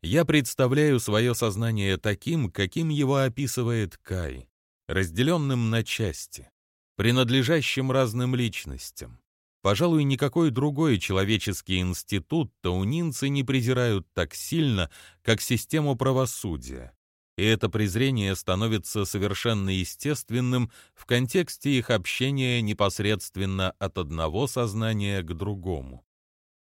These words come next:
У таунинцев нет друг от друга никаких секретов.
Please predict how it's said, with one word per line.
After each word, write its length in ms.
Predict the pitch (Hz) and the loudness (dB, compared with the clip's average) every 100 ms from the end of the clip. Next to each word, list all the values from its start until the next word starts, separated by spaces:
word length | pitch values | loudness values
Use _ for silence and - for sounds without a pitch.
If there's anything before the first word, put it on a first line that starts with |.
| _ | _
У 120 | 95 | -2
таунинцев 680 | 104 131 147 196 180 180 165 | 2 4 4 2 2 0 0
нет 420 | 107 123 180 151 | 0 0 0 -2
друг 280 | 107 151 - | -2 -2 0
от 220 | 143 107 | -4 -4
друга 320 | 90 143 147 143 | -4 -2 -2 -2
никаких 580 | 139 123 107 101 101 | -2 -2 -2 -2 -4
секретов. 840 | - - 92 - 69 62 - - | -4 -6 -6 -6 -8 -8 -14 -20